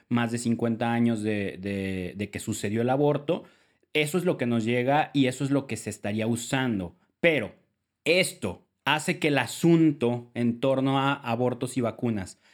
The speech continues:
sea menos malo? Es una pregunta muy, muy importante y para, para tristeza de muchos, para aclaración de, de, de todos,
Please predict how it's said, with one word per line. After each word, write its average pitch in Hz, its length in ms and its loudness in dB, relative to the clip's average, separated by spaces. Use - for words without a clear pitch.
sea 147 380 0
menos 139 400 4
malo? 143 460 0
Es 110 160 -4
una 127 180 0
pregunta 117 420 0
muy, 123 360 2
muy 120 220 2
importante 139 840 0
y 214 420 0
para, 110 480 -2
para 107 560 0
tristeza 127 540 -2
de 160 100 4
muchos, 175 580 2
para 113 380 0
aclaración 110 640 -2
de, 131 160 0
de, 110 320 -6
de 101 200 -4
todos, 143 520 0